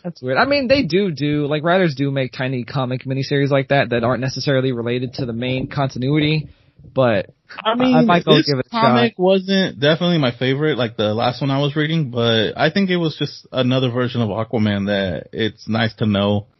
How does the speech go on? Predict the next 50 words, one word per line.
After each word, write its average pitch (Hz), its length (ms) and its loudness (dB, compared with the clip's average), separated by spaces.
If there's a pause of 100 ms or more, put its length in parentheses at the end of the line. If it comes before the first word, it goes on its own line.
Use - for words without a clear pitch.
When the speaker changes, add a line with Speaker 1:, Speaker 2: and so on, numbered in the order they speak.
Speaker 2:
Just 147 160 -4
a 170 40 2
different 156 320 2
version 127 320 0
of 104 60 -4
Aquaman. 104 560 -4
I 107 80 -2
think 120 240 0
we're 120 100 2
all 120 160 4
used 113 220 -4
to 120 80 -4
this, 104 300 -2
like, 104 220 -4
the 107 80 -2
one, 110 160 2
like 107 160 -2
you 110 80 0
said, 104 200 4
everyone 98 320 2
knows 95 260 2
the, 90 360 0 (180)
the 104 80 -4
lighthouse 113 680 0
and 104 100 -6
all 104 140 -6
that, 101 220 -6
but 101 100 -10
this 123 200 -8
one 135 220 -4
Speaker 1:
Yeah. 123 260 -2 (560)
Speaker 2:
takes 117 200 -4
you 123 80 -4
Speaker 1:
Mm-hmm. 110 80 -2
Speaker 2:
more 107 220 0
into 104 220 -6
a 101 80 -6
different, 98 460 -6
yeah, 131 160 2
because 131 300 0
this 143 160 -4
one, 151 120 -2
after 143 300 -2
he 131 160 -4
was 120 160 -4
raised 120 220 -2
by 113 100 0
the 104 80 -2
dolphins, 104 460 -4
he 101 220 -6